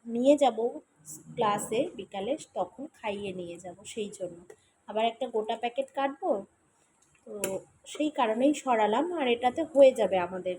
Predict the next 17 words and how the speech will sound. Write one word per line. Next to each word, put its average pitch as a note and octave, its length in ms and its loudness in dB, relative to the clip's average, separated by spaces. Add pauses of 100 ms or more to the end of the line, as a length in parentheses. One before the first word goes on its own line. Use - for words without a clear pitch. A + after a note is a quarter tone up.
(120)
চারজনার, F3+ 600 -8 (1160)
মা, G#3 400 0
আমি, G3+ 400 -8 (440)
দিদি, G#3 400 -12
তোমাদের G3+ 300 -10
দাদা G3+ 280 -4
ভাই, G#3 380 -6 (360)
একদম G3+ 360 -10 (200)
হয়ে E3+ 240 -6
যাবে। G3 240 -16 (640)
দেখো F3 420 -14
কত - 200 -20
সুন্দর G3 480 -12
লাগছে, G3+ 580 -12 (460)
এখনো A3+ 360 -12
ফুটতে G#3+ 440 -20
কিন্তু A#3+ 320 -12